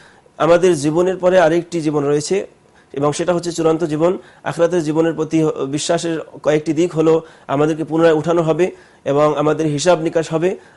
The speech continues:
আমাদের দুনিয়ার সকল কর্মকাণ্ডের হিসাব নিকাশের পরে সেগুলোর উত্তম যা যা দেওয়া হবে সলিহিনদেরকে, আর নেক, বদকার যারা, যারা খারাপ লোক, তাদেরকে শাস্তি দেওয়া হবে, এই সকল বিষয়গুলো বিশ্বাস করা, অর্থাৎ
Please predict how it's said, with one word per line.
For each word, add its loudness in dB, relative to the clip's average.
আমাদের 0
দুনিয়ার 6
সকল -2
কর্মকাণ্ডের -2
হিসাব 0
নিকাশের -4
পরে 0
সেগুলোর 2
উত্তম 2
যা 2
যা 6
দেওয়া 4
হবে 2
সলিহিনদেরকে, 0
আর 6
নেক, -2
বদকার 2
যারা, 4
যারা 2
খারাপ 2
লোক, 2
তাদেরকে -2
শাস্তি -2
দেওয়া 6
হবে, -2
এই -4
সকল -4
বিষয়গুলো -2
বিশ্বাস 0
করা, -2
অর্থাৎ 0